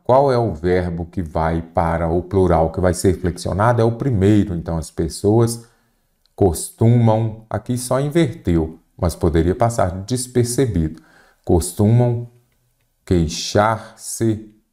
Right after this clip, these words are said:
da vida. Então, aqui foi mais fácil, porque somente o primeiro verbo vai para o plural, nada de costuma queixarem-se da vida. O homem acostuma-se às adversidades.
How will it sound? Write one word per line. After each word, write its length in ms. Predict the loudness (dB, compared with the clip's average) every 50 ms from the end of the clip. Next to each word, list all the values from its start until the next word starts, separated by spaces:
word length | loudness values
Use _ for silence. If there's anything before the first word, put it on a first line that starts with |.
| _ _ _ _ _ _ _ _ _ _ _ _ _ _ _ _ _ _ _ _
da 540 | _ -4 0 0 0 2 0 -2 -6 -10 -16 _ _ _ _ _ _
vida. 560 | -8 -2 0 2 2 2 2 0 -2 -4 -4 -6
Então, 260 | -6 -2 0 0 0
aqui 180 | 0 0 0 -2
foi 200 | 0 0 0 2
mais 280 | 2 0 0 0 0
fácil, 360 | 2 2 2 2 2 -2 -8
porque 520 | -6 -6 -6 -6 -4 -4 -4 -4 -4 -6 -12 -20 _ _ _ _ _ _
somente 420 | -2 0 0 0 0 0 -2 -2
o 40 | -4
primeiro 340 | -4 -2 0 0 2 2 2
verbo 320 | 2 0 0 0 -2 -4
vai 120 | -4 -4 -4
para 220 | -2 -2 -2 -2
o 40 | -2
plural, 440 | 0 2 4 4 4 4 2 0 -2
nada 200 | -2 -2 -4 -4
de 80 | -4
costuma 500 | -4 -2 -2 -2 -4 -6 -6 -4 -4 -4
queixarem-se 1200 | -4 -2 -2 -2 -2 -2 -2 0 0 2 2 2 2 0 -2 -4 -4 -6 -8 -10 -8 -8 -8 -8 -8 -16 _ _ _ _ _
da 160 | -4 -2 -2
vida. 420 | -2 -2 -4 -8 -10 -10 -12 -18 _ _ _ _ _ _ _ _ _ _ _ _ _ _
O 180 | 4 6 8 8
homem 340 | 8 6 4 2 0 0 0
acostuma-se 840 | 0 -2 0 0 0 0 0 -2 -4 -4 -2 -2 -2 -2 0 2 4
às 180 | 4 4 4 2
adversidades. 1000 | 0 0 0 0 0 2 0 0 0 -4 -2 0 0 0 0 0 -2 -4 -8 -12